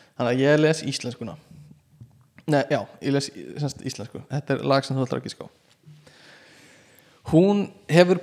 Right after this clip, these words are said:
brosað að mér sýnist, minnir mig á bernsku minningar.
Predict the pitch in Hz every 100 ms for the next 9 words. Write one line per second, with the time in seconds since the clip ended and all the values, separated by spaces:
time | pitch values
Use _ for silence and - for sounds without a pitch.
0 | - 170 185 190 - 113 123 - - -
1 | - 143 147 139 - 131 123 156 - -
2 | - - - - _ _ _ _ - 139
3 | 156 170 160 151 151 160 226 - - 139
4 | 113 110 -